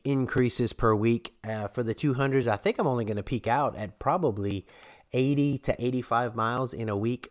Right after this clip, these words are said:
but that's still with lifting and, um, you know, doing some, some leg, uh, workouts and things like that. So that's basically what it is. And then I'll usually have two, two, uh, three weeks of high mileage and then a low mileage week.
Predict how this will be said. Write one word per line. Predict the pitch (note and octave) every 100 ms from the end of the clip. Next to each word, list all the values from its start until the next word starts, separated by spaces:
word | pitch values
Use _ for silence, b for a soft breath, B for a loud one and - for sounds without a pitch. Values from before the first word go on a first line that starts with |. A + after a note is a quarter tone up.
| -
but | G#2
that's | G#2+ -
still | - C3 B2
with | G#2+ -
lifting | G#2+ A#2+ - A#2 A2 A2 b b b b -
and, | - G2 F#2 - _ A#2
um, | A#2+ A#2 F#2+ F2+ - - - _ - -
you | C3
know, | G#2+
doing | G2 A2+ A2+ G#2+
some, | - G#2 -
some | G#2+ G2+
leg, | G#2+ A2 G2+ - A#2
uh, | G#2 G2+
workouts | G2+ G#2+ G#2 G2+ -
and | F#2
things | G2 G2+
like | G2 F#2+
that. | D#3+ -
So | - G#2 - _ _ _ _ _ _ _ -
that's | D#3+ E3+
basically | E3 G3+ D#3
what | C3+
it | C#3
is. | E3 B2
And | B2+
then |
I'll | B2+
usually | C3 D3+ D#3
have | C#3+ B2 G2
two, | - F3+ D3+ - B B
two, | - G3+ F#3+ -
uh, | C3 A2+ F#2 -
three | F3+ A3+
weeks | G3 F#3+ -
of | - A2
high | G2+ D3 D3+
mileage | D3 C#3+ C#3+ C3+ -
and | A2+
then | A2 G2+
a | G2+
low | G2+ A#2+ A#2
mileage | A2 G2+ F2+ -
week. | - -